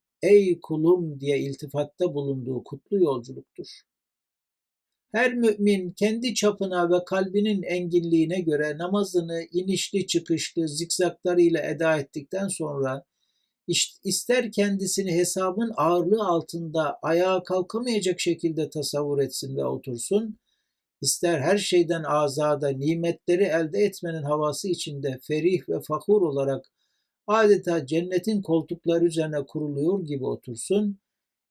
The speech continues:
isterse de Necm Sure-i Cellesi'nde anlatıldığı üzere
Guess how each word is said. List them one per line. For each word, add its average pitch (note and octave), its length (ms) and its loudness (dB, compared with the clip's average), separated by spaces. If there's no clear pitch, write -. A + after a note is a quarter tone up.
isterse F#3+ 840 2
de F#3+ 400 -2
Necm E3 360 -2
Sure-i D#3+ 480 0
Cellesi'nde C#3+ 560 -4
anlatıldığı C#3+ 640 0
üzere C#3+ 540 -2